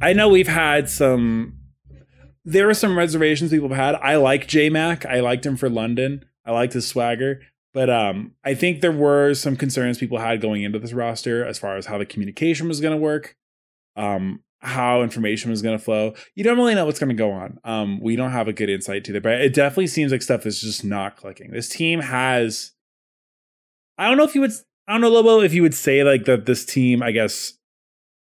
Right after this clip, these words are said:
should have better results. I feel like they should be playing better against Florida and especially against Toronto.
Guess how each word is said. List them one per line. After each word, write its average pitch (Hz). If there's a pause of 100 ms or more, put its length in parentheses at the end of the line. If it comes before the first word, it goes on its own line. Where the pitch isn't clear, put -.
(300)
should 135
have 135
better 151
results. 156
I 139
feel 262
like 240
they 175
should -
be 143
playing 143
better 135
against 120
Florida 131
and 117
especially 127
against 110
Toronto. 107